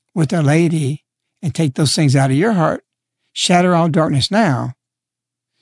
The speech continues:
she slews that. She is our anesthesia.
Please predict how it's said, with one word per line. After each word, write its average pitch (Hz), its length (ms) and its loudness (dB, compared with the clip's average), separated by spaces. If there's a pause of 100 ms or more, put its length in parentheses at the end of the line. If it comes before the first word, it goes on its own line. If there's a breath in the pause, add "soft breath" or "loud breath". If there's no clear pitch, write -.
she - 260 -2
slews 202 540 0
that. 123 320 -6
She 208 320 -2
is 175 180 2
our 156 100 2
anesthesia. 147 640 0